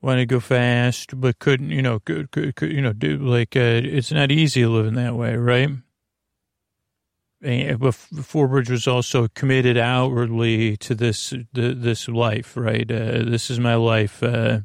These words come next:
this is what I'm into." But there was one day, uh, Forbridge, you know, after this happened, uh, 'cause then Forbridge thought, "Well, maybe I'll start running after the bikes. Uh,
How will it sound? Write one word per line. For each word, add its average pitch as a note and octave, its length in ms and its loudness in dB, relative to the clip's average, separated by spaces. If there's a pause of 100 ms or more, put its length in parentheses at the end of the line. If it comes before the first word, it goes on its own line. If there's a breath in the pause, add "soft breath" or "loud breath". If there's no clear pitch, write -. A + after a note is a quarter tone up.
(1040)
this A#2 140 -2
is B2 100 -6
what A#2 140 2
I'm A2+ 160 0
into." A#2+ 800 -2 (1300)
But D3 140 -2
there G3+ 120 4
was G#3 140 2
one D#3+ 280 4
day, C3 600 2 (320)
uh, A#2+ 460 2
Forbridge, A#2+ 600 0
you C#3 80 -2
know, A#2+ 100 2
after A#2+ 460 2
this A#2 260 0
happened, A#2 720 0
uh, A#2+ 420 -2 (800)
'cause C3 160 2
then E3+ 120 2
Forbridge D3 520 2
thought, B2+ 280 0
"Well, B2 200 -2
maybe C#3+ 340 4
I'll B2+ 120 4
start A#2+ 340 0
running B2+ 480 2
after A2 360 -2
the A#2+ 80 -4
bikes. B2 600 -6
Uh, A#2+ 480 -2